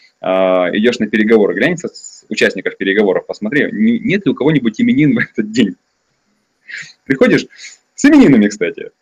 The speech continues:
Сегодня у нас день Анастасии. А Анастасия сидит и в шоке. Ну, сам понимаешь, что когда ты о таком задумываешься, это уже интереснее становится.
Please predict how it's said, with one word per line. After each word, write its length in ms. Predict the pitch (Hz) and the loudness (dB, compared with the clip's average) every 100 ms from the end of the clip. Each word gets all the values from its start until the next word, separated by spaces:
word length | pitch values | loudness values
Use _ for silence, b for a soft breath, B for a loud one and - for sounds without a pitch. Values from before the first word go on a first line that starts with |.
| _ _ _ | _ _ _
Сегодня 400 | - 214 196 135 | 2 4 4 2
у 80 | 139 | 2
нас 300 | 151 110 107 | 0 -2 -2
день 180 | 160 131 | 0 0
Анастасии. 640 | 120 - 117 - 87 80 _ _ _ _ _ _ _ - | 0 -4 -6 -6 -8 -10 _ _ _ _ _ _ _ 0
А 240 | 277 - - | 2 0 -4
Анастасия 580 | 120 131 143 135 151 131 | -2 -2 -2 -2 0 0
сидит 340 | - 135 214 | 0 -4 -2
и 40 | - | -4
в 60 | |
шоке. 320 | - 92 - - _ _ _ _ _ _ _ _ - | -6 -10 -10 -16 _ _ _ _ _ _ _ _ -6
Ну, 240 | 147 277 _ _ - | -6 -6 _ _ -6
сам 240 | 135 104 | -4 -2
понимаешь, 420 | 104 117 175 110 | -2 -2 0 -2
что 760 | - 101 95 92 92 90 87 - | -4 -2 0 2 2 0 -2 -4
когда 260 | 101 113 - | 0 0 0
ты 180 | - | -4
о 100 | - | -6
таком 300 | 104 113 107 | -6 -6 -4
задумываешься, 600 | 92 127 156 110 92 - | -2 -2 -2 -2 -2 -4
это 140 | 98 101 | -6 -4
уже 240 | 101 95 | -2 -4
интереснее 420 | 87 90 85 - | -4 -6 -6 -8
становится. 420 | - 82 71 - | -18 -18 -18 -20